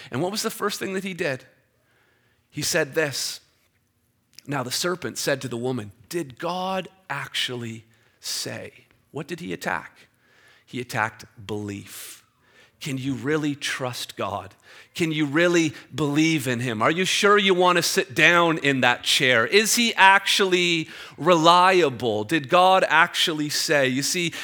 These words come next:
Satan is always trying to att-, so you wanna, you wanna really define what spiritual warfare actually is? Spiritual warfare is Satan just trying to get us not to believe,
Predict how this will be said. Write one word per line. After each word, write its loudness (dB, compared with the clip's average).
Satan 4
is 4
always 6
trying 4
to 2
att-, 0
so -6
you 2
wanna, 8
you 2
wanna 6
really 4
define 6
what 8
spiritual 2
warfare 6
actually 6
is? 2
Spiritual 4
warfare 6
is 2
Satan 2
just -2
trying 0
to 0
get 2
us -2
not 0
to -4
believe, -6